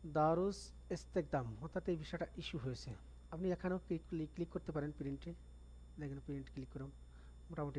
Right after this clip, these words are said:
এসে গেছে রকম তলব ভিসা, যে সৌদি যখন তলব দিয়েছিল ওই ভিসার রকম তলব, তারিখ, কত তারিখে ভিসাটা, আহ, তলব দিয়েছিল।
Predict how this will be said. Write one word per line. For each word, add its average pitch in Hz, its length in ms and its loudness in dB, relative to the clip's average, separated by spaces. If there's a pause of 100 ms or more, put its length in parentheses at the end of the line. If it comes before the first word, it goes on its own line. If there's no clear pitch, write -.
এসে 147 140 -2
গেছে 135 220 -2
রকম 131 160 -4 (100)
তলব 135 300 4
ভিসা, 139 200 -2 (100)
যে 135 100 2 (520)
সৌদি 139 320 0 (120)
যখন 131 200 -2 (140)
তলব 156 260 4
দিয়েছিল 143 220 -2 (600)
ওই 196 140 6
ভিসার 139 260 -2
রকম 127 160 -6 (100)
তলব, 127 260 -2 (560)
তারিখ, 139 240 6 (100)
কত 151 100 0 (100)
তারিখে 143 200 2 (100)
ভিসাটা, 131 300 0 (1080)
আহ, 123 420 0 (580)
তলব 156 260 4
দিয়েছিল। 131 280 0